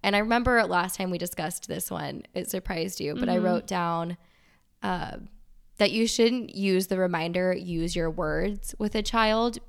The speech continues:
Speaker 1: especially if that child does not have the words to say.
Speaker 2: Yeah.
Speaker 1: So I think about our E L L students, right?
Speaker 2: Mm-hmm.
Speaker 1: Like,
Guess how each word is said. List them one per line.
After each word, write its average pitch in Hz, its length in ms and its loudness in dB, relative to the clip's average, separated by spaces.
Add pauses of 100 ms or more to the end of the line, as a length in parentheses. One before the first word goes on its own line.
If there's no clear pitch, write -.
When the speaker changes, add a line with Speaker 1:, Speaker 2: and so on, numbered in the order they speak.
(400)
Speaker 1:
especially 196 480 0
if 196 80 0
that 185 180 0
child 175 380 -2
does 175 200 -8
not 160 300 -2
have - 500 -6
the - 100 -6
words - 500 -10
to - 140 -14
say. - 440 -8
Speaker 2:
Yeah. 208 420 -2 (120)
Speaker 1:
So 202 160 0
I 196 60 6
think 196 200 0
about 180 200 2
our 175 80 2
E 175 160 -2
L 170 180 -2
L 151 200 -2
students, - 560 -8
right? 233 240 0
Speaker 2:
Mm-hmm. 220 80 -4
Speaker 1:
Like, - 380 -6